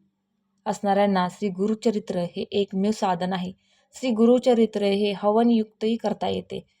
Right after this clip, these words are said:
त्यासाठी घरात तात्पुरते विटांचे कुंड बनवून त्यात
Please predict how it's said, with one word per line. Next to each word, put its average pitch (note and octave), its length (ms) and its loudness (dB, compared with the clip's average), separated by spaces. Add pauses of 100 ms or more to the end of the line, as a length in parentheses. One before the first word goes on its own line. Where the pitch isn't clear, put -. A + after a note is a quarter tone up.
(220)
त्यासाठी G3+ 460 0
घरात F#3+ 380 2
तात्पुरते F#3+ 560 -2
विटांचे F#3+ 500 -2
कुंड A3+ 380 2 (520)
बनवून G3+ 400 2
त्यात F#3+ 220 -2